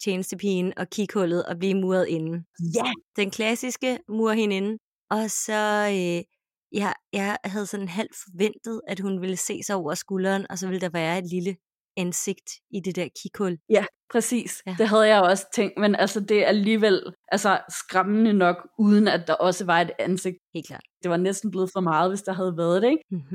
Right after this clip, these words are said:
Speaker 1: <laughs>
Speaker 2: Men prøv lige at tænke på, hvor ondskabsfuldt og grusomt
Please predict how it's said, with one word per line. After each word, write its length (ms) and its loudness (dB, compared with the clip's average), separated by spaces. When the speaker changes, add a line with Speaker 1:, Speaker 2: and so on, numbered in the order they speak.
Speaker 1:
<laughs> 420 -8
Speaker 2:
Men 180 0
prøv 440 6
lige 540 2
at 120 0
tænke 320 -2
på, 240 4
hvor 160 2
ondskabsfuldt 920 2
og 100 2
grusomt 800 2